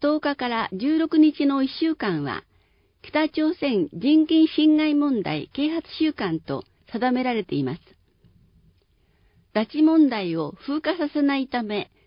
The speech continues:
啓発ポスターや拉致の可能性があるとして、調査対象となっている特定失踪者のパネルを展示するとともに、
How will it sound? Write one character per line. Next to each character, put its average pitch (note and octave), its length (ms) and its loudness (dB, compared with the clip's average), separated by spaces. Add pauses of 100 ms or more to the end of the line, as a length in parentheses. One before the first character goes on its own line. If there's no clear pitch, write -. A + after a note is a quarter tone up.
(380)
啓 D#4 200 -2
発 E4+ 280 -4
ポ G4+ 120 -4
ス - 140 -12
タ G#3 140 -6
ー E3 140 -4
や A#2+ 200 -10 (500)
拉 D4 180 -2
致 C#4+ 120 -2
の B3+ 120 0
可 A#3 120 -4
能 D#4 220 4
性 D#4+ 220 0
が D#4 120 2
あ D#4+ 40 0
る D4+ 120 -4
と A3 140 -6
し - 140 -16
て、 - 260 -6 (440)
調 D#4+ 220 0
査 A#3+ 140 -4
対 D4+ 240 -2
象 E4 220 -2
と D#4+ 120 2
な D#4 140 4
っ D#4+ 40 -2
て - 220 -8
い F#3+ 180 -2
る E3 200 -6 (260)
特 - 260 -8
定 D#4 280 0
失 - 160 -8 (200)
踪 E4+ 120 0
者 D4 120 -4
の A3 140 -2
パ A#3 140 -2
ネ D4 140 2
ル C4+ 160 -2
を C4 120 -2
展 D4 300 2
示 D#4 180 0
す D#4 60 -2
る D4 120 -4
と D4 120 -6
と C#4+ 120 -4
も E4+ 120 -2
に、 - 260 -6